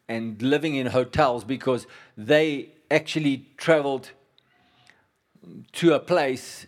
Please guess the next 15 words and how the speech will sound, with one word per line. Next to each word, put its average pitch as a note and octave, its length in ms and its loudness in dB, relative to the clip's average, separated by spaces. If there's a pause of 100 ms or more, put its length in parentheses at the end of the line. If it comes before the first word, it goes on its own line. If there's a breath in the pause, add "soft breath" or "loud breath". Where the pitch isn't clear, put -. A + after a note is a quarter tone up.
(120)
and B2 200 -2
did C3+ 180 0
a B2+ 80 4
three-week D3+ 640 -2
meeting, B2+ 480 -2
him C3+ 220 -2
and A#2+ 120 -2
Brother A2 240 2
Copeland, A#2 580 -2 (320 soft breath)
and A2 140 -6
he C#3+ 160 4
was C3 180 -2
serving D3+ 380 2
Brother G2+ 260 -2
Copeland. G#2 500 -6